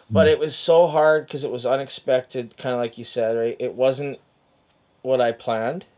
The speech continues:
Speaker 1: I thought we were gonna be there for twenty more years. Like, I love the church,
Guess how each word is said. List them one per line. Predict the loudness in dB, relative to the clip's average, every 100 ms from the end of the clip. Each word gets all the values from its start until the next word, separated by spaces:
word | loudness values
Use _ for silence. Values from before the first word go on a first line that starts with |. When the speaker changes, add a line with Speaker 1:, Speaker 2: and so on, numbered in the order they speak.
| _ _ -6
Speaker 1:
I | 2 2 0 -10 _
thought | 2 2 2
we | -4
were |
gonna | -4 -6
be | -4 -2
there | 0 -2
for | -6 -14 -14
twenty | -8 -6
more | -4 -4
years. | -6 -8 -10 -14 -18 -10
Like, | -8 -6 -4
I | 0
love | 4 2 0
the | -10
church, | -4 -4 -4 -8